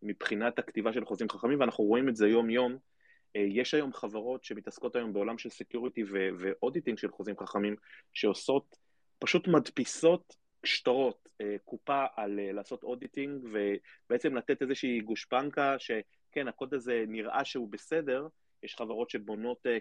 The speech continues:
כלים כדי לעשות חלק מהבדיקות האלה יותר אוטומטיות, אה, זה תחום שעדיין לא נפתר לגמרי, אה, ואני חושב שזה, זה משנה לגמרי את הפרדיגמה של הפיתוח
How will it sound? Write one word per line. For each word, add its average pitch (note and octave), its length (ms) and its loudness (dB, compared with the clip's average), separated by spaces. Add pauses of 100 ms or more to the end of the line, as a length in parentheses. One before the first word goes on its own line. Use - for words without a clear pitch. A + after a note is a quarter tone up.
כלים B2 320 -2
כדי A2 220 -6
לעשות G#2+ 280 -6
חלק A#2+ 240 -6
מהבדיקות A2+ 480 -4
האלה A2+ 140 2
יותר A2 200 0
אוטומטיות, B2+ 720 2 (600)
אה, G#2+ 120 2
זה G#2 120 -4
תחום C3 260 -6
שעדיין A#2 440 0
לא A2+ 140 -2
נפתר A2+ 360 -4
לגמרי, G2 460 -2 (520)
אה, F#2 220 -4 (240)
ואני F#2 220 -2
חושב G#2 280 0
שזה, G2+ 300 2 (520)
זה G2 60 0
משנה G2 320 0
לגמרי G2+ 380 2
את F#2 100 -6
הפרדיגמה F2+ 500 -6
של F2 140 -6
הפיתוח F2 580 -4